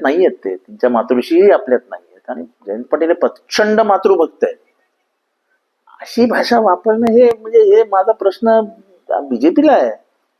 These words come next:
की तुम-, नेतृत्वाचा जोपर्यंत आशीर्वाद नाही तोपर्यंत हिंमतच होणार नाही असं काही बोलायची.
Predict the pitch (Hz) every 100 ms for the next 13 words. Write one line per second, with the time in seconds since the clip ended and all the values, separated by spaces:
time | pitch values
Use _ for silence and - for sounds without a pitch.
0 | _ _ - 196 - 135 - - 120 -
1 | 233 190 226 226 240 233 240 220 196 190
2 | 196 196 202 190 151 - 185 185 180 151
3 | 143 175 175 214 214 196 208 247 269 311
4 | 302 285 294 302 277 262 254 254 233 220
5 | 196 - 117